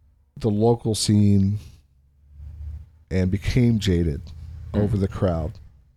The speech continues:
Speaker 1: And the crowd wasn't dancing anyway. The crowd was, um, there was no, I mean, it was ho-, it was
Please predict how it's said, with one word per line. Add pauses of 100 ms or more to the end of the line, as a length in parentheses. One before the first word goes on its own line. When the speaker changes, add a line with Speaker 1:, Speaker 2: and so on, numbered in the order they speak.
Speaker 1:
And
the
crowd
wasn't
dancing
anyway. (1400)
The
crowd
was, (460)
um, (680)
there
was
no, (160)
I
mean, (960)
it
was
ho-, (140)
it
was